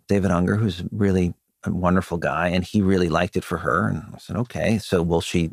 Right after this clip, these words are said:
sit with us?" And she doesn't sit without an offer. People like Michelle don't. Somehow the gods, you know, allowed us to sit with her. Byron and Kevin, the director, and I sat with her at the Beverly Wilshire for, in the, you know, in the grill for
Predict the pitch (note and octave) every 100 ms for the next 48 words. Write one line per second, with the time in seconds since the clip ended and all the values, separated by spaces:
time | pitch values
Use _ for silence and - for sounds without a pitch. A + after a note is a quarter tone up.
0 | - - - - - - - _ _ _
1 | - - _ - A2 G#2+ G2+ G2 F2+ -
2 | _ _ - A2+ - - F#2+ D#2 _ -
3 | - D#2+ D2+ C#2+ D2 - - - C3+ -
4 | F#2 - - - F2 - - - - -
5 | _ _ - - C3+ D3 A2+ G2+ F#2 F#2
6 | F2 E2+ D#2+ - - - G2 E2+ E2 F2
7 | E2 E2+ - - - - D#2+ E2+ D#2 -
8 | _ _ - _ - F2+ G2 G2 F#2+ F2
9 | F2+ - G2 F#2+ F2+ F#2 F2+ F#2+ F#2 E2+
10 | D#2+ E2+ - D#2 A#1 - E2 D#2+ - E2+
11 | E2 E2+ D#2+ D#2+ - F2 - - - -
12 | _ _ _ _ _ _ - F#2+ E2+ D#2
13 | D#2 F2 D#2+ D#2+ E2 D#2+ D#2+ E2 D#2+ -
14 | D#2